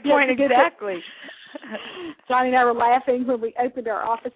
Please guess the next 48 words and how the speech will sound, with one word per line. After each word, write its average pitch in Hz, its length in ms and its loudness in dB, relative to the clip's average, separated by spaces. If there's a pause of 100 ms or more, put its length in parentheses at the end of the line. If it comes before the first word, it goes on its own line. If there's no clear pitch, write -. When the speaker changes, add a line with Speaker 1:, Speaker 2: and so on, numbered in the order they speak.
Speaker 1:
this 233 140 -12
summer. 233 260 -2
We 240 120 0
were 254 200 -4
saying 247 280 0
maybe 370 540 2
even 359 280 -2
in 294 120 -4
the 254 120 -2 (140)
snow 254 500 2
we'll 233 180 0
actually 262 440 -2
go 262 340 0
to 262 80 0
work 220 420 -2
on 220 340 -6
snow 233 240 -2
days 226 300 -2
since 254 140 -10 (100)
we're, 247 260 -2
oh, 311 220 -2
about 311 300 -2
a, 240 60 -8 (180)
not 285 260 2
even 302 160 -4
a 262 40 -2
mile 247 520 2
really 208 400 -4 (140)
from 202 500 -6
our, 214 220 -2 (100)
our 208 140 0
home 240 220 -2 (240)
to 214 100 -4
our - 160 -6
office. 180 420 -6 (120)
So 170 280 -8 (1500)
there 233 140 4
you 226 140 2
go. 220 160 2
And 220 140 -6
we 302 100 2
have 269 120 2
a 220 100 -6
family 262 340 -4
coming 254 440 -6
from 196 380 -4 (720)
Alabama 233 520 4
this 214 160 0